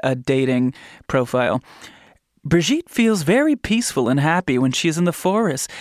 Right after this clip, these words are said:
surrounded by nature. Brigitte loves plants and flowers and loves being gifts, loves being gifted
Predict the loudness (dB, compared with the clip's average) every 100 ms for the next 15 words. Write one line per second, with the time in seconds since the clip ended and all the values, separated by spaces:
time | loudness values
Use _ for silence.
0 | -12 -4 0 2 2 2 2 2 2 2
1 | 0 -2 -4 -4 -10 _ -20 -20 -20 -4
2 | 0 0 0 0 0 -2 -4 -2 0 0
3 | -4 -4 -4 -2 0 0 0 -2 0 0
4 | 2 2 0 0 2 2 0 0 -2 -4
5 | -10 -12 -10 -2 0 0 -2 -2 0 0
6 | 0 -2 0 0 -2